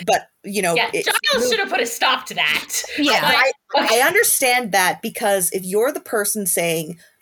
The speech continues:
Speaker 1: "You're too young, you're not compatible enough, you guys should wait, this is a bad idea. You are the bad guy. You don't believe in love. You're, you're jealous 'cause you're alone and horny, and you're not invited to the wedding anymore." Now, I don't think Xander would go to that extreme,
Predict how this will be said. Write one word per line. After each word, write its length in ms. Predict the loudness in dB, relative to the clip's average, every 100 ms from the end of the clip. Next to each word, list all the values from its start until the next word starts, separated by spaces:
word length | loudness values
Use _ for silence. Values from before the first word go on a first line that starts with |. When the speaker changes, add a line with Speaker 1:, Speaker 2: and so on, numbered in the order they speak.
| -4
Speaker 1:
"You're 180 | -2 0
too 160 | 0
young, 480 | 2 2 2 -2 -6 _ _ -4
you're 140 | 0
not 240 | 0 0
compatible 560 | -2 -2 0 0 0 0
enough, 360 | 0 0 0 -4 -20 _
you 160 | -8 0
guys 260 | 2 2 0
should 180 | -4
wait, 360 | -2 0 0 -2
this 120 | -4
is 100 | -4
a 60 | -4
bad 260 | -2 -2 -2
idea. 360 | -4 -4 -4 -4
You 180 | -2 0
are 120 | 0
the 80 | 0
bad 220 | -2 -2
guy. 220 | -6 -8 -10 -20 -6
You 120 | -2
don't 160 | -2 -2
believe 280 | -2 0 -2
in 120 | 0
love. 440 | 2 4 4 2 -6 -14 _ -12
You're, 360 | -6 -2 -2 -2
you're 180 | -4 -2
jealous 480 | 2 2 4 2
'cause 260 | 0 -2 -2
you're 140 | 0
alone 460 | 0 0 0 0 0
and 100 | -4
horny, 500 | -2 -2 -2 -2 -6 -10 -20 _ -2
and 640 | 2 2 2 0 -2 -6 -8
you're 200 | -4 -2
not 180 | 0 0
invited 280 | 0 0 -2
to 60 | -4
the 40 |
wedding 260 | -2 -2 -4
anymore." 400 | -10 -14 -16 -10
Now, 140 | -2 2
I 80 | 2
don't 160 | 0
think 140 | -2 -4
Xander 260 | -2 -2
would 80 | -2
go 80 | -2
to 60 |
that 120 | -2 -2
extreme, 580 | -2 -4 -2 -2 -6